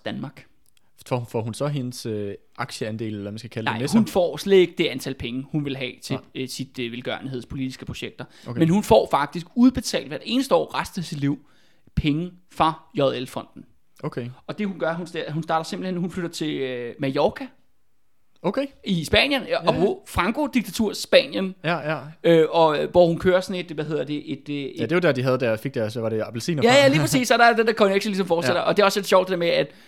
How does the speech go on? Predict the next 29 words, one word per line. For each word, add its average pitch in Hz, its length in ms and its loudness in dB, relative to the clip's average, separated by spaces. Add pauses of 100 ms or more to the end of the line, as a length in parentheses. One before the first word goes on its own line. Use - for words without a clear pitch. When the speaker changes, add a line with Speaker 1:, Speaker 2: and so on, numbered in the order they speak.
(140)
Speaker 1:
hvor 165 120 6
hun 165 180 2
jo 156 160 4
så - 140 0
er, 185 260 4
kan - 140 -4
man 151 100 0
sige, 147 320 -8 (440)
øh, 135 260 4
har 147 80 2
været 139 180 2
vanvittigt 196 340 2
progressiv - 360 -2
på 156 60 -2
mange 143 180 -2
punkter 156 300 0
og 165 60 -2
sådan - 80 -8
nogle 147 100 -4
ting, 156 160 -4
men 139 100 -4
hun 143 100 -4
flytter 139 160 -8
faktisk 135 200 -2
til 196 80 -8 (160)
et 143 40 -2
fascistisk - 500 -6
land. 135 160 -4 (260)
Speaker 2:
Ja. 117 100 -6